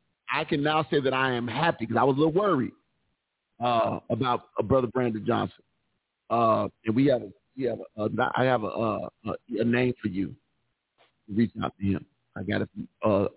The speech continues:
Alderman Dow last night. Shout out to Alderman Dow, Third Ward. Good meeting last night. Uh, uh, the, the, the,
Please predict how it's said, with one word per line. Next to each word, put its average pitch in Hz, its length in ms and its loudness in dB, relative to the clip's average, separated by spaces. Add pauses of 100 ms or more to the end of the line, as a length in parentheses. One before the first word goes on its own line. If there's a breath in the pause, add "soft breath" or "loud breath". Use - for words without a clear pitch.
Alderman 101 360 2
Dow 98 180 2
last 95 340 -2
night. - 100 -14 (280)
Shout 147 180 2
out 123 220 -2
to - 60 -6
Alderman 123 360 -2
Dow, 120 200 -2 (140)
Third 123 100 0
Ward. 123 340 2 (160)
Good 123 120 2
meeting 123 340 -2
last 107 240 -4
night. 104 200 -12 (1040)
Uh, 131 380 4 (960 soft breath)
uh, 120 400 -2 (2000)
the, 156 400 -2 (140)
the, 143 420 -2 (160)
the, 127 440 -2